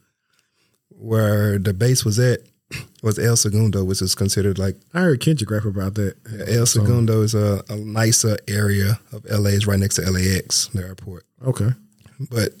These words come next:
Speaker 1: I also stayed in, uh, they had a housing base in San Pedro, which was not too far from Long Beach. But as far as colors and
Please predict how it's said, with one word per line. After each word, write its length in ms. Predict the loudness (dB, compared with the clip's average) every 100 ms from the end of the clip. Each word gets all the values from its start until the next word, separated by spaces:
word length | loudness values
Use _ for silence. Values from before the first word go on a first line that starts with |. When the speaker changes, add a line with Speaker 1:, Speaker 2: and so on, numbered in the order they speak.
| -2
Speaker 1:
I 100 | 2
also 260 | 2 2
stayed 420 | 0 0 -2 0 0
in, 240 | 0 0 -6 _ _ _ _ _ _ _ -20
uh, 220 | -18 -18 -6
they 140 | 0
had 140 | 2
a 60 | 2
housing 440 | 2 2 2 2 2
base 280 | 2 2
in 100 | 2
San 360 | 2 2 2 0
Pedro, 600 | 0 2 2 0 0 0 -4 _ _ _ _ _ _ -20
which 220 | -14 -4
was 220 | -2 0
not 180 | 0 0
too 100 | -2
far 240 | 0 -2
from 160 | 0 2
Long 340 | 2 4 4
Beach. 460 | 2 -2 -2 -4 -6 _ _ _ _ _ _ _ _ _
But 100 | -12
as 40 |
far 180 | -2 2
as 120 | 2
colors 560 | 0 2 2 2 0 -2
and 320 | -2 0 -2